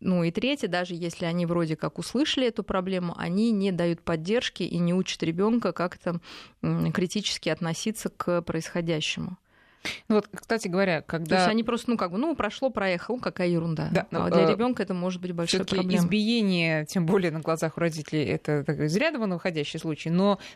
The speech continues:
Speaker 2: часто не только в школах,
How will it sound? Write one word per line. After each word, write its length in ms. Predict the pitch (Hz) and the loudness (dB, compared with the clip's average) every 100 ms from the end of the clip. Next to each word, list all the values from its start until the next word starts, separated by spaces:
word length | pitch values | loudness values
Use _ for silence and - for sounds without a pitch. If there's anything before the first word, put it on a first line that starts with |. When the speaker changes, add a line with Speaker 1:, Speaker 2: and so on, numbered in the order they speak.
| _ - 180 | _ -2 -2
Speaker 2:
часто 720 | - 226 285 - 208 180 147 - | 2 2 0 2 2 4 2 0
не 180 | 165 | -4
только 260 | - 202 233 | 0 0 0
в 60 | - | -6
школах, 540 | - 277 196 - - | 0 4 4 2 -6